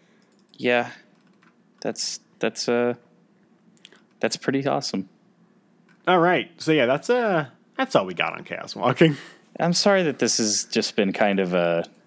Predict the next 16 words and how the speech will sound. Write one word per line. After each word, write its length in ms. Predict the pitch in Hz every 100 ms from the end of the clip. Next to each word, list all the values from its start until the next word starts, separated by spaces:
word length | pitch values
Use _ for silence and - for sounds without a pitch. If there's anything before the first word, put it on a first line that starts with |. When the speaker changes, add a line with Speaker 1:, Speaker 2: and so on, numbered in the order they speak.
| _ _ _ - _
Speaker 1:
talking 260 | - 104 196
Speaker 2:
No, 60 | 196
I 20 |
think 100 | 90
this 100 | -
is 60 | 90
a 40 |
Speaker 1:
everything, 140 | - -
Speaker 2:
fun 120 | -
Speaker 1:
but 100 | 95
Speaker 2:
episode. 300 | 101 107 101
I 60 |
had 80 | 131
a 40 | 165
good 140 | 139
time. 300 | 92 95 87